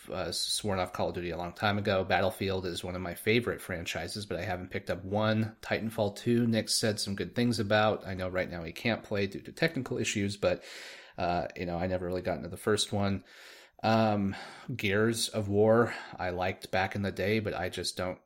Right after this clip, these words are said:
really care about now. And that's weird for me. Usually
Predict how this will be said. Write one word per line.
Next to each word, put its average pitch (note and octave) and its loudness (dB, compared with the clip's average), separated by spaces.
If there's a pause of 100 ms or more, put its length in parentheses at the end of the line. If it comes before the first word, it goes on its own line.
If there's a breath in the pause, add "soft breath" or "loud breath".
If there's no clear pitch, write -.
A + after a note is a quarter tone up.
(120)
really F2+ -4
care B2 2
about G2+ 2
now. D#2+ -6
And A2 0
that's - 2 (320)
weird A#2 4
for G2 -4
me. D#2 -8
Usually C3 2